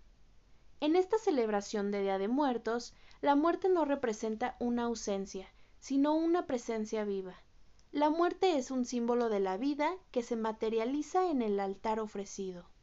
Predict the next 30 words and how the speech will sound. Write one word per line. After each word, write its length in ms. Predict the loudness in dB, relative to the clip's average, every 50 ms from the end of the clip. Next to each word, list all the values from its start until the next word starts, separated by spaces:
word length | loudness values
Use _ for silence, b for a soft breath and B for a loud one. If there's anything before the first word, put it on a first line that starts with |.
| -20 -20 -20 -20 -20 -20 -20 -20 -20 _ -20 -20 -20 -20 -20 -20 -20 _ -20 -20 -20 -20 -20 -20 -20 -20 -20 -20 -20 -20 -20 -12 -4
La 160 | -2 -2 0
celebración 640 | 0 0 0 0 0 0 0 -2 0 2 2 4 4
de 120 | 4 4 4
Día 160 | 4 4 4
de 100 | 4 2
Muertos 640 | 2 2 2 0 0 -2 -2 -4 -4 -4 -6 -12 -18 -18 -18
se 240 | -6 -4 -2 -2 0
lleva 360 | 0 0 0 2 4 4 4
a 120 | 2 2
cabo 280 | 0 -2 0 0 0 0
los 240 | 0 -2 -4 -4 -4
días 400 | -4 -4 -4 -4 -4 -8 -10 -10 -4
uno 360 | 2 2 4 4 6 4 4
y 120 | 4 2 0
dos 240 | 0 -2 -2 -2 -2
de 80 | -4
noviembre, 680 | -2 -2 -2 -2 -2 -4 -4 -4 -6 -8 -12 -14 -18 b b b b b b b -4
ya 220 | 0 0 0 2
que 240 | 2 2 4 4 2
ésta 220 | 0 0 -4 -6
se 200 | -4 -2 -4 -2
divide 400 | -2 -4 -4 -4 -4 -4 -2 -2
en 100 | -2 -4
categorías. 960 | -4 -6 -6 -4 -4 -2 0 0 0 2 2 2 2 2 0 0 -2 -8 -14 -20 b b b b b b b b b
De 120 | 0 0
acuerdo 440 | 0 0 2 2 2 4 4 2 2
con 180 | 2 2 2 2
el 120 | 0 0
calendario 640 | -2 -2 -2 0 0 0 0 0 0 0 -2 -2 -2
católico, 840 | -4 -4 -4 -2 -2 0 0 0 -2 -4 -2 -2 -2 -2 -2 -6